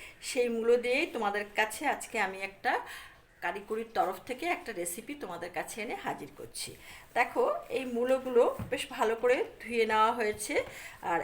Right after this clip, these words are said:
এখান থেকে আমি এটুকু কেটে নিচ্ছি। একদম কচি মূলো, জমি থেকে তোলা, এগুলো ফেলে দিচ্ছি।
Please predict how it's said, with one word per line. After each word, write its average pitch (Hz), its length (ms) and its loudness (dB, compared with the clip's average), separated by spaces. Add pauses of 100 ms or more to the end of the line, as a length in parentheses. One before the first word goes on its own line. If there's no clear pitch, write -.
এখান 247 300 -4
থেকে 240 280 -2
আমি 214 200 0
এটুকু 220 460 -2 (260)
কেটে 214 220 -2
নিচ্ছি। 214 460 -2 (540)
একদম 190 400 -4 (120)
কচি 226 400 0
মূলো, 240 480 0 (1300)
জমি 208 220 -2
থেকে 240 320 -4
তোলা, 220 480 2 (3000)
এগুলো 220 200 -4
ফেলে 220 300 0
দিচ্ছি। 226 460 -2